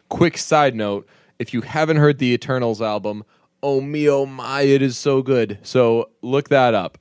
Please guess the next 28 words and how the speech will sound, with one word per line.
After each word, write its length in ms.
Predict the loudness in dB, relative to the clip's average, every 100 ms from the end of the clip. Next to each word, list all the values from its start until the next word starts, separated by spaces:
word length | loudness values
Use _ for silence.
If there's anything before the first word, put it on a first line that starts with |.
| -2
Um, 600 | 0 0 -2 -6 -10 -12 _ _ _ _ _ -4
but 120 | 0
he's 180 | 2 0
a 60 | 0
friend 240 | -2 -2
of 40 |
the 60 | -6
podcast, 680 | -4 -4 -2 -2 -2 -4 _ -20 -18 -4
and 120 | 2
we're 120 | 2 4
gonna 180 | 2
do 140 | 2 0
something 320 | 0 -2 -4
at 100 | -4
some 160 | -6 -4
point 220 | -6 -6
with 100 | -4
them, 260 | -2 -2
but 240 | 0 -2 -2 _ _ _ 0
we're 160 | 0
just, 480 | 2 -2 -4 -14 -16 -4
we're 180 | -4
fucking 640 | -4 -4 -2 -2 -4 -4 -2
lazy 320 | -2 -2 -2
and 100 | -2
idiots. 460 | -2 -4 -6 -14 -2
Um, 540 | 0 2 2 -2 -8 -12 _ _ _ -14
so 720 | 0 4 4 4 2 0